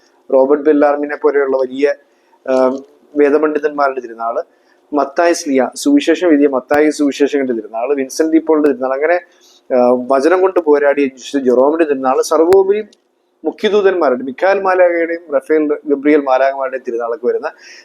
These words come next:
സാത്താന് ഭയക്കുന്ന കാര്യങ്ങളുടെ തിരുനാളുകളാൽ നിറഞ്ഞ ഒരു മാസമായിരുന്നു സെപ്റ്റംബർ മാസം. നമ്മൾ ഈ അവസാനത്തെ മൂന്ന് മാസങ്ങൾ നമ്മൾ നോക്കുമ്പോ ആ ആഗമനകാലത്തിന് വേണ്ടിയുള്ള ഒരുക്ക മാസങ്ങളായിട്ട് നമ്മൾ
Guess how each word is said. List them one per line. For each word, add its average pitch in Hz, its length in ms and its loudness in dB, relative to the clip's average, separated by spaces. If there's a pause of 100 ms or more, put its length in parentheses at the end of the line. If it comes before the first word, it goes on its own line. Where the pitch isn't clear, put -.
സാത്താന് 226 720 0 (760)
ഭയക്കുന്ന 185 720 0
കാര്യങ്ങളുടെ 165 600 0 (100)
തിരുനാളുകളാൽ 165 760 2
നിറഞ്ഞ 156 640 0 (720)
ഒരു 156 120 4
മാസമായിരുന്നു 151 560 0
സെപ്റ്റംബർ 156 360 0
മാസം. 107 280 -8 (320)
നമ്മൾ 214 200 0
ഈ 240 40 6
അവസാനത്തെ 226 600 0
മൂന്ന് 208 320 0
മാസങ്ങൾ 185 480 0
നമ്മൾ 185 260 2 (320)
നോക്കുമ്പോ 147 580 0
ആ 156 280 2 (340)
ആഗമനകാലത്തിന് 185 720 0
വേണ്ടിയുള്ള 175 300 2
ഒരുക്ക 143 260 0
മാസങ്ങളായിട്ട് 143 500 0
നമ്മൾ 135 200 0